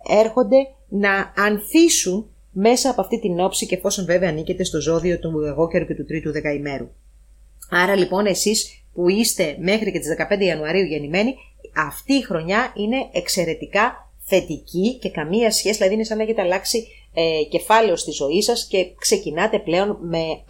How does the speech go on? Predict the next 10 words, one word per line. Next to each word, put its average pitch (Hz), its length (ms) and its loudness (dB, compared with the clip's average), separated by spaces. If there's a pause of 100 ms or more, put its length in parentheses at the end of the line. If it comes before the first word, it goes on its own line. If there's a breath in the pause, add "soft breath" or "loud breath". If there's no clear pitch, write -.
(140)
άλλες 233 220 0
προδιαγραφές 151 1000 -2
για 175 200 0
μία 185 220 2
νέα 170 260 0
ζωή. 151 340 -4 (800 loud breath)
Για 208 180 4
τους 220 100 -2
γεννημένους 247 540 2
τώρα, 220 520 4